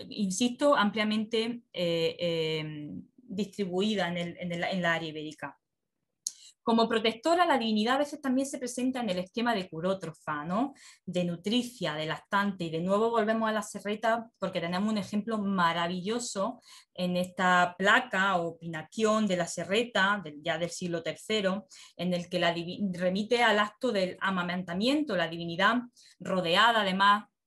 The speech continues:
de, de, de personajes en, en actitud ritual, rodeada de música,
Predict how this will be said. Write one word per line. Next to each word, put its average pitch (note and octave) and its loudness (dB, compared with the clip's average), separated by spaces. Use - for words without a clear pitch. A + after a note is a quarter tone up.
de, E3+ -6
de, D3+ -8
de - -6
personajes F#3 0
en, A3 -6
en F#3+ -2
actitud F#3+ -6
ritual, A3 2
rodeada F3+ 2
de F3+ 0
música, G3+ -2